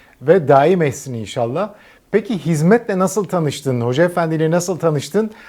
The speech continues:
Ama kısa olarak istiyorum çünkü vaktimiz kısıtlı. Bir sorum daha olacak.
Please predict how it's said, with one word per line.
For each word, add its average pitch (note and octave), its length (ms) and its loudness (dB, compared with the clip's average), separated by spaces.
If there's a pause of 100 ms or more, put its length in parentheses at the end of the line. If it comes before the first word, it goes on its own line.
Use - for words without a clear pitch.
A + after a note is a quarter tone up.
(120)
Ama F3 300 2 (100)
kısa - 280 2
olarak G3+ 360 4
istiyorum G#3 500 0
çünkü F#3 320 -4
vaktimiz F3+ 520 0
kısıtlı. G3 600 -4 (320)
Bir F3+ 200 4
sorum G3 320 0
daha F#3 180 4
olacak. A2 300 -4